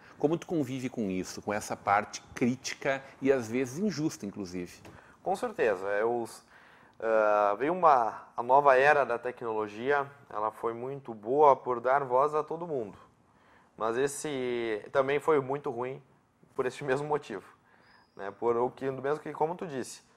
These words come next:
Speaker 2: hoje todo mundo sabe de tudo e acaba perdendo a linha,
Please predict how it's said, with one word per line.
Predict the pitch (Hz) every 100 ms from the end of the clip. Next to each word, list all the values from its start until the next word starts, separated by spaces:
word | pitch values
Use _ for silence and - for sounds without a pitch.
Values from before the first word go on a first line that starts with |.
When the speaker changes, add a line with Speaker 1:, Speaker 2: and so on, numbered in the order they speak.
| _
Speaker 2:
hoje | 123 139
todo | - 156 160
mundo | 160 160
sabe | - 170 170
de | 165
tudo | 170 165 123 - - _ _ _ _ -
e | 139
acaba | 135 143 143 156 156 151 156 151 -
perdendo | - 165 143 143 147
a |
linha, | 160 139 180 175